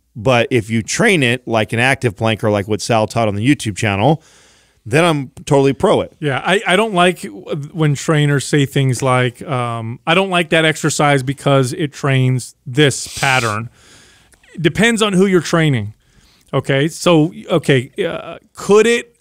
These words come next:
Speaker 2: reinforce bad posture on someone who's already got terrible posture, weak mid-back muscles,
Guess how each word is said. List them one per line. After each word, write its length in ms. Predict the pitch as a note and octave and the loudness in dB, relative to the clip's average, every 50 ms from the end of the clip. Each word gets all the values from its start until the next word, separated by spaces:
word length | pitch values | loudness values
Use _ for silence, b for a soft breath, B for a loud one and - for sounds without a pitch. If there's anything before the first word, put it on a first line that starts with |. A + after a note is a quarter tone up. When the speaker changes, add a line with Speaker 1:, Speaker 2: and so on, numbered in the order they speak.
| _ A3 | _ -6
Speaker 2:
reinforce 840 | G3 F3+ F#3+ G#3 G#3 G#3 G3 E3 - - G3 G3 G3 G3 G3 F#3 - | -2 2 2 4 4 4 2 0 -2 -2 0 2 4 4 2 0 -2
bad 420 | - - E3+ E3 E3+ F3 F3 D3 | -2 -2 0 2 2 0 0 -2
posture 440 | - - D3+ D3+ D#3 D#3 - - F#3 E3+ | -4 -2 0 0 0 -2 -2 -2 0 0
on 140 | E3 E3 | 0 0
someone 360 | D3+ - F3 E3 E3 D#3+ E3 C#3+ | 0 -2 -2 -2 -2 0 0 0
who's 160 | D3 C#3 C3+ | 0 0 2
already 260 | C#3 C#3+ D3 D3 D3 | 2 2 2 2 2
got 220 | C#3 D3 C#3+ - | 0 -2 -4 -4
terrible 340 | - - D#3 D3+ D3+ C#3+ D3 | -4 -2 2 2 2 2 0
posture, 500 | C#3+ - - C#3 C#3 C3 - - D#3 D3 | -4 -2 -2 -2 -2 -2 -2 -2 -2 -2
weak 520 | D3 C3+ C3+ C#3+ D#3 E3+ F3 F3 - - b b b b b b b b b | -2 -2 0 2 4 4 4 2 -2 -16 b b b b b b b b b
mid-back 560 | - D3+ D#3+ E3 D3 B2+ C#3+ C#3 B2+ C3 C#3 - | -2 0 2 2 2 0 0 0 0 0 -2 0
muscles, 680 | D#3+ D#3 D3+ C#3+ - - D3+ D3 D3 D3+ D3+ D3 - | 0 2 2 0 0 0 0 0 2 0 -2 -4 -10